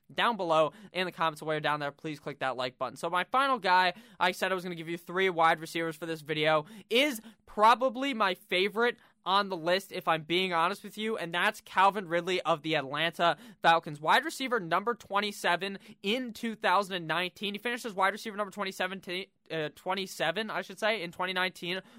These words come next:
only playing thirteen games. He only started ten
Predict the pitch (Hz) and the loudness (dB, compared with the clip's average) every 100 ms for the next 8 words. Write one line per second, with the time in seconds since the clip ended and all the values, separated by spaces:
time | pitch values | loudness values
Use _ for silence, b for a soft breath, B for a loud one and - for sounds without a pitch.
0 | B 254 339 349 - 208 214 233 220 B | B -2 0 -2 0 4 4 4 -2 B
1 | - 202 214 - 214 202 175 208 202 277 | 0 2 2 0 -4 0 0 -2 -4 -6
2 | 320 - 202 214 254 214 b b - 254 | -6 -2 4 4 4 -2 b b -2 2
3 | 262 | 2